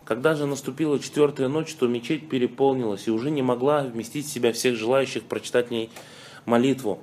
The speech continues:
И в этот день посланник Аллаха, саллаллаху алейхи вассалям, вышел к людям только на утреннюю молитву, то есть только на салятуль фаджр. И после того, как он совершил фа-, салятуль фаджр, обернулся к людям и сказал: «Амма ба'ду, фа иннаху лям яхфа алейя маканукум,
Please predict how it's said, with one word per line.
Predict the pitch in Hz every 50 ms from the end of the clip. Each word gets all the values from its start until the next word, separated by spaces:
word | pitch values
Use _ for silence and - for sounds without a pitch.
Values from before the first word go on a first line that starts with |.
| - -
И | - 117
в | 120
этот | 165 175 175 151 131
день | 127 151 170
посланник | 160 151 139 135 - 143 143 131 -
Аллаха, | 131 135 139 139 135
саллаллаху | 127 - 120 117 117 113 117 131 131 123 127 117
алейхи | 110 120 117 117
вассалям, | 117 110 107 - - 131 131 123 113 107
вышел | 127 139 - - 113
к | 107 107
людям | 135 160 151 151 127
только | 117 - 147 151 156 151 156
на | 147 160 165 170 165 - - - - - - - - -
утреннюю | - 139 131 135 135 123 120 113 110 107
молитву, | 104 104 104 104 104 98 101 95 87 - - - - - - -
то | -
есть | 123 120 120 -
только | 147 143 147 -
на | 123 113
салятуль | 110 - 117 113 117 117 117 113 104
фаджр. | - - 123 117 104 104 - - - - - - - - - - - - -
И | - 123
после | - 151 160 - 151 135
того, | 139 143 156 147
как | 139 127 -
он | 135 120
совершил | - 131 123 120 123 - 147 143
фа-, | 139 - 135 - -
салятуль | - - 123 131 135 135 123 113
фаджр, | 104 - 131 127 120 123 127 120 - - - - - - - - - - - -
обернулся | - - 117 127 131 147 165 165 - 135
к | 117 -
людям | 139 156 139 131 123
и | 127 - 117
сказал: | - - 127 110 117 120 107 107 -
«Амма | 135 147 160 156 147 135
ба'ду, | 131 131 147 135 127 117 101 98 - - - - -
фа | - -
иннаху | 131 - 147 165 160 156 143 127 131 120
лям | 113 127 151 180
яхфа | 190 185 180 185 185 - 170 160 143 135
алейя | 135 139 143 147 156 139 131 123
маканукум, | 120 113 107 104 - 135 139 143 147 139 127 117 - - 95 85